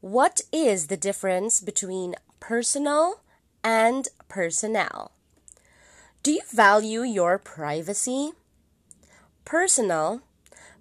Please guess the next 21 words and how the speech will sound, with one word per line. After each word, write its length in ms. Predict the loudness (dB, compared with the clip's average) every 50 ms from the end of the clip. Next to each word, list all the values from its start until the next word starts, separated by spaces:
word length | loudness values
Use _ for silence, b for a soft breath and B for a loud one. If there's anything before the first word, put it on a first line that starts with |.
| B _
P 400 | -14 -8 -6 -4 -4 -4 -6 -8 -8 -8
E 320 | -6 -4 -4 -4 -6 -8 _ 0
R 300 | 2 6 6 6 6 4 0 -4
S 460 | -4 -4 0 0 2 2 2 0 -4 _ 0 4
O 280 | 4 6 6 4 2 0 -2
N 200 | -2 -2 -2 -2 -4
A 220 | -4 -4 -4 -4 -4
L, 400 | -2 -2 -2 -2 -4 -6 -8 -14 b b b b b b
means 520 | -6 -4 -2 0 0 0 0 -2 -4 -6 -8 _ -20
private. 840 | -18 -6 0 2 4 4 4 2 0 -2 -6 -6 -8 _ -4 -4 -4 _ _ _ _ _ _ -20 _ _ B B B B B B B B B 0
It 180 | 0 0 0 0
refers 600 | -4 -4 -4 -4 -2 0 2 4 4 2 0 -2
to 100 | -6 -8
something 720 | -10 -10 -8 -4 -2 -2 -2 -2 -4 -4 -4 -4 -4 -2
that 140 | -4 -4 -4
is 180 | -4 -6 -6 -10 _ 0
only 480 | 2 2 2 2 -2 -2 -4 -4 -6 -6 -8
affecting 800 | -10 -8 -6 -6 -6 -6 _ _ -8 -6 -4 -4 -4 -4 -8 _ _ -20
yourself. 840 | -14 -8 -6 -6 -4 -4 -6 -6 -6 -8 -8 -10 -10 -14 -18 -18 _ _ _ _ _ _ _ _ _ b b b b b b b b b b b
For 160 | -2 2 2
example, 720 | 2 2 2 2 2 2 2 2 0 -2 -2 -2 -2 -6